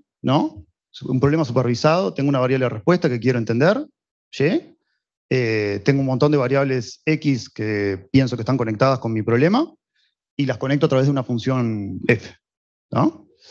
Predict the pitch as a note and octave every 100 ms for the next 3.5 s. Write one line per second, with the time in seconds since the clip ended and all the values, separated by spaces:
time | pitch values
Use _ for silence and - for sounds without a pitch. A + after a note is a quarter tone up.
0 | - - - _ - B2+ A2+ G#2 A2 A#2
1 | G2 G#2 A2+ A#2+ A2 G#2 A#2 B2+ A#2+ G#2+
2 | B2+ A#2 G#2+ G#2 G#2+ G#2 G#2+ E3 _ -
3 | - G#2+ - -